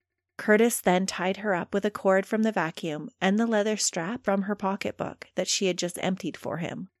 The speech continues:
Then he took off in the family's nineteen eighty-nine Plymouth Reliant.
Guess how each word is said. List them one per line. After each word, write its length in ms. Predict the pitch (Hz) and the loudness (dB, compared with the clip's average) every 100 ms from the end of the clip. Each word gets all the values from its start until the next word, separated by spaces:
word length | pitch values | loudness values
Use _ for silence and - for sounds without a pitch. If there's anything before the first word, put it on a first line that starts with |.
| _ | _
Then 260 | 208 208 220 | 2 4 6
he 140 | 226 | 4
took 220 | 247 240 196 | 2 0 0
off 280 | 170 208 | 0 0
in 60 | 214 | -2
the 60 | 214 | -2
family's 600 | 196 202 180 254 277 214 | -2 -2 0 0 0 0
nineteen 400 | 180 - - 226 | 0 0 0 2
eighty-nine 480 | 226 247 190 190 | 4 2 2 -2
Plymouth 420 | 190 - 170 170 - | -2 -2 -2 -2 -2
Reliant. 640 | 165 110 85 65 - | 0 -2 -4 -8 -14